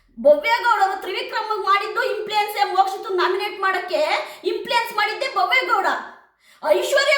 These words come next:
ಮಾಡಿದ ತಪ್ಪು ಅನ್ನೋದಾದ್ರೆ ಭವ್ಯ ಗೌಡ ಮಾಡಿದ್ದು ತಪ್ಪು ತಾನೆ? ಭವ್ಯ ಗೌಡ ಮಾತು ಕೇಳಿ ತ್ರಿವಿಕ್ರಮ್ ನಾಮಿನೇಟ್ ಮಾಡಿದ್ದು ತಪ್ಪು ತಾನೆ? ಎಲ್ಲರೂ ಅವ್ರವ್ರ ಗುಂಪಲ್ಲಿ ಅವ್ರವ್ರು ಏನೇನ್ ಮಾಡ್ಬೇಕು ಎಲ್ಲ ಮಾಡ್ತಿದ್ದಾರೆ. ಆಯ್ತಾ? ನಿನ್ನ ಈಗ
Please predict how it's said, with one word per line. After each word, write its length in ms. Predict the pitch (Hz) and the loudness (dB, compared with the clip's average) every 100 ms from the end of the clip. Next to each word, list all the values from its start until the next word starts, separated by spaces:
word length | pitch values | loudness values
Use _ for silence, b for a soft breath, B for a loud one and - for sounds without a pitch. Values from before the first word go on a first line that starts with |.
| 494 | 4
ಮಾಡಿದ 340 | 480 508 - | 4 2 0
ತಪ್ಪು 240 | 392 403 | -2 0
ಅನ್ನೋದಾದ್ರೆ 440 | 392 339 320 392 - | -4 -2 -2 -4 0
ಭವ್ಯ 240 | 330 359 | 0 2
ಗೌಡ 220 | 427 466 466 466 | 2 4 4 4
ಮಾಡಿದ್ದು 360 | 466 466 554 | 2 0 -2
ತಪ್ಪು 280 | 453 427 508 | -2 -2 -2
ತಾನೆ? 520 | 466 554 262 - - _ _ _ _ b b 233 | -2 -2 -6 -12 -20 _ _ _ _ b b 0
ಭವ್ಯ 260 | 302 330 | 2 4
ಗೌಡ 260 | - 453 453 453 | 2 2 4 4
ಮಾತು 280 | 427 427 427 | 4 -2 -4
ಕೇಳಿ 540 | 415 427 427 427 453 370 311 - - | -6 -4 -4 -8 -4 -2 -2 -4 -12
ತ್ರಿವಿಕ್ರಮ್ 500 | 370 480 - 427 427 | -8 -6 -2 -2 2
ನಾಮಿನೇಟ್ 380 | 392 415 453 392 | 2 2 -4 -4
ಮಾಡಿದ್ದು 280 | 427 440 | -2 0
ತಪ್ಪು 280 | 554 539 508 | 0 0 -4
ತಾನೆ? 500 | - 466 359 - - - _ b b | -2 -2 -2 -6 -10 -20 _ b b
ಎಲ್ಲರೂ 760 | 240 311 320 370 381 370 349 370 | 0 0 2 0 2 2 0 0
ಅವ್ರವ್ರ 520 | 427 302 - 359 339 | 2 2 0 -2 -2
ಗುಂಪಲ್ಲಿ 640 | 277 349 359 359 320 359 | -4 -6 -6 -4 -2 0
ಅವ್ರವ್ರು 720 | 339 302 339 339 339 571 571 - | 0 2 2 2 2 -2 -4 0
ಏನೇನ್ 400 | 285 339 359 349 | 2 2 0 0
ಮಾಡ್ಬೇಕು 300 | 320 320 - | 0 0 -2
ಎಲ್ಲ 160 | 277 320 311 | 0 0 0
ಮಾಡ್ತಿದ್ದಾರೆ. 960 | 262 269 339 392 359 330 - - - _ _ _ b b | -2 0 0 0 -2 -2 -4 -8 -16 _ _ _ b b
ಆಯ್ತಾ? 300 | 277 294 359 | -4 0 -2
ನಿನ್ನ 200 | 311 339 | -2 -2
ಈಗ 280 | 349 339 359 | -2 -2 2